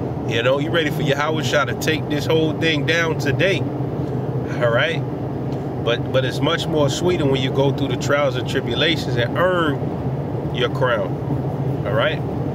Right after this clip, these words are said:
You know, that's in, that's in a man's nature. A true man likes to earn what he gets. Right? Not,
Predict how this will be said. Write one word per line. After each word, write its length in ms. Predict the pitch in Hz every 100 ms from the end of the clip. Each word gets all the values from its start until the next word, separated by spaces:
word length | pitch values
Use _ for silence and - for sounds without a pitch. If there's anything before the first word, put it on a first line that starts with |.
| 131 - - - - - - - - -
You 80 | -
know, 800 | 110 143 151 - - - - -
that's 240 | 127 147 175
in, 240 | 160 131
that's 200 | 147 -
in 60 | 170
a 60 |
man's 400 | 151 165 170 156
nature. 340 | 160 190 190 123
A 20 |
true 300 | 110 - 170
man 560 | 160 190 190 127 - 135
likes 240 | 131 143 -
to 80 | -
earn 440 | 170 185 170 151
what 140 | 143 139
he 60 |
gets. 360 | - 139 107 -
Right? 1040 | - - - - - - - - 143 131
Not, 300 | 127 135 127